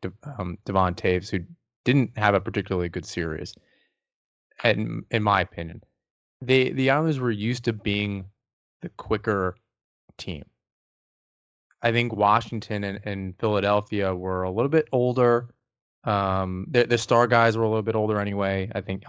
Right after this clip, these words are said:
uh, you know, that Islanders, that tweet about the Islanders being old, the oldest team in the bubble, blah, blah, blah. But I think their top players on these other teams were a little bit older. And on the Islanders, the guys that needed to score the goals and that were really running,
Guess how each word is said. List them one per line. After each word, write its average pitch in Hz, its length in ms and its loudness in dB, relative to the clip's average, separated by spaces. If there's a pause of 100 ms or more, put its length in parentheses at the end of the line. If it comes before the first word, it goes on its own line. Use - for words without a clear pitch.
uh, 92 120 0 (180)
you 92 80 -6
know, 85 160 -8 (400)
that 90 160 -2
Islanders, 85 420 -2 (200)
that 90 180 -4
tweet 95 320 -4
about 87 200 -2
the 87 100 -4
Islanders 87 280 -4
being 87 260 -6 (120)
old, 90 220 2
the 95 120 0
oldest 85 280 -2
team 85 140 -4
in 80 60 -4
the 82 60 -6
bubble, 85 280 -2
blah, 80 160 -4
blah, 87 120 -4
blah. 113 240 6 (400)
But 127 80 4
I 127 40 6
think 131 140 2
their 120 100 4
top 113 320 4
players 104 380 0
on 104 160 -4
these 101 140 -4
other 98 160 -2
teams 98 280 -6
were 95 80 -6
a 90 60 -10
little 92 160 -6
bit 107 160 -2
older. 92 400 0 (420)
And 95 400 0
on 98 200 -2
the 95 100 -2
Islanders, 92 640 0
the 104 100 -2
guys 92 360 0
that 90 320 0
needed 95 320 0
to 101 60 -2
score 98 260 0
the 90 80 -2
goals 98 360 2
and 92 80 -2
that 92 120 -4
were 90 160 -2
really 98 240 2
running, 92 480 0